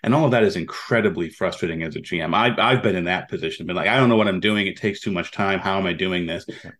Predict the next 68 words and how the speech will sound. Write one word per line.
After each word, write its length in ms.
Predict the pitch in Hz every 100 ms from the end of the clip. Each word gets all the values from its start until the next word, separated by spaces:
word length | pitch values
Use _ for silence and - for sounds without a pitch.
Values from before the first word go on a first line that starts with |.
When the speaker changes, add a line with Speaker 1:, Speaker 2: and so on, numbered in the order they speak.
| _ -
Speaker 1:
And 120 | 120
that's 200 | 143 156
one 140 | 156 156
place 220 | 160 131
where 120 | 123
the 80 | 110
book 200 | 120 120
is 80 | 113
gonna 200 | 110 101
say, 200 | 107 107
"Look, 320 | 117 107 - _
I'm 80 | 110
gonna 160 | 131 139
help 280 | 131 123 -
you 60 |
figure 320 | 101 113 107 107
out 200 | 104 98
what 380 | 107 110 135
is 160 | 127 131
it 140 | 120
specifically 640 | - 107 - 104 107 113 101
you 100 | 95
need 200 | 95 90
to 80 |
prep, 420 | 92 - 92 80 - _ _ -
Speaker 2:
Mm-hmm. 220 | 82 76
Speaker 1:
and 260 | 101 101 101
what 240 | 104 110
is 180 | 113 101
it, 180 | 104 -
and 100 | 107
how, 200 | 113 117
and 180 | 117 110
how 180 | 101 110
do 80 |
you 80 | 101
use 280 | 95 107 101
that 160 | 101 92
in 120 | 90
play 280 | - 101 90
to 180 | -
best 320 | 90 95 95 -
effect?" 520 | 87 - 85 - - - -
And 100 | 101
so 80 |
the 80 | 104
Speaker 2:
Mm-hmm. 60 | 110
Speaker 1:
book 160 | 175
is 100 | 160
really 160 | 127 127
gonna 180 | 113 104
make 240 | 101 101
it 80 | 101
a 40 |
lot 340 | 95 95 98 -
easier, 460 | 110 120 110 104 92
I 80 | 90
think, 280 | 98 92
for 60 | -
a 40 |
lot 180 | 92 90
of 120 | 85
people 520 | - 131 127 107 95 - - - _
to 140 | - 98
do 320 | 80 110 113
that 260 | 104 95 -
prep 300 | 110 104 -
work 340 | 98 87 82